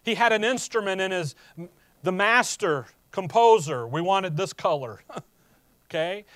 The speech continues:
He goes down to the paint shop, gets the color. Actually, we did. We get the color. There's the sheet music, if you will. The musician showed up, put his wand in one end and his wand in the other, the hose in one end,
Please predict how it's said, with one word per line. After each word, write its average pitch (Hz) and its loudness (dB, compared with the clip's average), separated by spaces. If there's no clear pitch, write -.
He - 0
goes 214 4
down 214 4
to 208 -2
the 196 -6
paint 226 -2
shop, 226 2
gets 196 0
the 170 -8
color. 165 4
Actually, 147 2
we 175 -6
did. 190 0
We 180 -2
get 190 -2
the 190 -8
color. 151 0
There's 196 4
the 190 -2
sheet 233 -4
music, 156 -4
if 151 -8
you 156 -8
will. 156 0
The 190 4
musician 202 0
showed 202 2
up, 196 4
put 233 4
his 175 2
wand 233 4
in 208 4
one 226 4
end 220 2
and 196 -4
his 160 -4
wand 233 4
in 214 2
the 196 2
other, 214 6
the 180 2
hose 220 4
in 214 -4
one 214 0
end, 226 -2